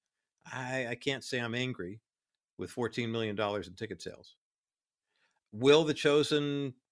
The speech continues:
kinda kick things off here? And, you know, for February,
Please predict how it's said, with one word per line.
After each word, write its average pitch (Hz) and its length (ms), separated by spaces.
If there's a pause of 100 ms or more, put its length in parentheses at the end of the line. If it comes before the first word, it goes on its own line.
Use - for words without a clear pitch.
(100)
kinda 131 240
kick - 320
things 135 320
off 131 280
here? 135 280
And, 110 300 (420)
you 107 80
know, 98 140
for 101 220
February, 123 640